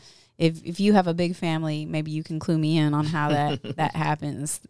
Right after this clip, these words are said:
Speaker 1: the subtraction and addition thing, I guess because of multiplication.
Speaker 2: <laughs>
Speaker 1: Anyways, I know how that happens.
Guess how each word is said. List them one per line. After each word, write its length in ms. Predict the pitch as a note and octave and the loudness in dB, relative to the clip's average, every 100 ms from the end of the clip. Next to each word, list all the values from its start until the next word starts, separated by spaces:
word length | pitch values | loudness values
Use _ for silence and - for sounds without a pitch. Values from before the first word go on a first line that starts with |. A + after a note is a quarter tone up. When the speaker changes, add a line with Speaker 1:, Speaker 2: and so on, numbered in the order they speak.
| _ | _
Speaker 1:
the 120 | E3 | -2
subtraction 640 | D#3+ D3 - D#3 D#3+ - D#3+ | -2 -4 0 0 0 -4 -4
and 260 | D3+ D3+ D3+ | -4 -4 -6
addition 380 | E3+ - E3+ | -6 -4 -4
thing, 320 | F3 D3+ C#3+ C#3+ | -2 -2 0 2
I 60 | |
guess 180 | D#3+ G3+ | 2 2
because 280 | E3+ D#3 D#3 | 0 -2 -2
of 80 | D#3 | -2
multiplication. 760 | D#3 - D#3 E3+ D#3+ D3+ - - - - | -6 -4 -2 0 0 -2 -8 -14 -14 -14
Speaker 2:
<laughs> 220 | - - | -14 -6
Speaker 1:
Anyways, 560 | D#3+ C4 C#4 G3+ F3 E3+ | 0 2 4 6 6 6
I 100 | F3+ | 6
know 160 | G3 G3 | 6 6
how 140 | F3+ | 6
that 200 | F3+ F3 | 6 4
happens. 560 | E3+ - F3 E3+ F3 | 4 -2 -4 -6 -8